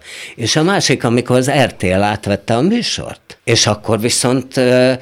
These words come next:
ugye azt akarták, hogy tehát az legyen hetente. És akkor mondták, hogy na de hát hetente nem, hát nem,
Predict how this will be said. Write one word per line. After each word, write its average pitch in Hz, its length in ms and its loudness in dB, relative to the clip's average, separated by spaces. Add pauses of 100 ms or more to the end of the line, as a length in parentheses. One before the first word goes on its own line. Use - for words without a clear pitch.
(340)
ugye 127 560 2
azt - 280 0
akarták, 120 540 -4
hogy 123 140 -2
tehát 123 340 -6
az 139 160 -6
legyen 101 380 -2
hetente. - 720 -12 (160)
És 110 260 -4
akkor 135 260 0
mondták, 107 560 -4
hogy 104 160 -2
na 98 200 -6
de 95 120 -6
hát 101 200 -4
hetente 107 500 -4
nem, 90 360 -4
hát - 240 -10
nem, 90 320 -8